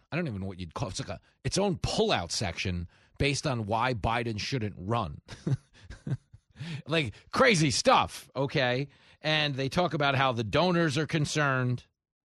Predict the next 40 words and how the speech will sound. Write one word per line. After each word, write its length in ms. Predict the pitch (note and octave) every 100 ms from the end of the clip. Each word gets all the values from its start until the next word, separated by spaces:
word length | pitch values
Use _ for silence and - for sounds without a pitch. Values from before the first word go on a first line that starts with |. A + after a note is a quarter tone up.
| _ _ _ _ _
how 160 | - B2
major 400 | B2 C3 A2 A2+
officials 580 | F#2 D#3 D3 D3+ C3+ C3
are 100 | A#2
concerned, 760 | C#3+ A#2 - A#2+ G2 F#2+ G2 - _ _ _ _ _
and 160 | - C#3
how 140 | C3+
party 380 | A#2+ C3+ B2+ B2+
leaders 380 | A#2 A#2+ A2+ G#2+
are 180 | A2+ G#2+
rightfully 500 | G#2+ G2+ - G2 F#2
concerned. 760 | G2 F2+ - F#3 G#2+ F2 F#2+ - - -
They 240 | F#2+ G3
just 300 | F#3+ F3+ G2
don't 280 | G2+ B2+ A#2
know 160 | A2+ A2
what 260 | G#2 G2
they 180 | A2+ G#2
can 280 | - E2 D#2
do. 300 | D2+ F3 - - _ _ _ -
Now, 260 | A#2 A#2+
logistically, 1120 | G#2+ G#2+ F#2+ - F3+ F#3 - C3+ E2+ F2 E2 G2 _ -
there's 140 | A2+
not 160 | E3 D3+
a 40 |
lot 260 | C3 C3 -
they 100 | G#2+
can 300 | - D#3+ A2
do. 140 | C2+ - _ _ _ _ -
You 120 | A2+
can 120 | G#2
talk 320 | F#2+ C3 G3
to 120 | - A2+
him 60 |
about 260 | G#2 G2+ F#2+
getting 280 | A2+ G#2 G2+
out 160 | F#2+
of 60 | F2
the 80 | E2
race, 580 | C3+ D3 G#2 A#2 -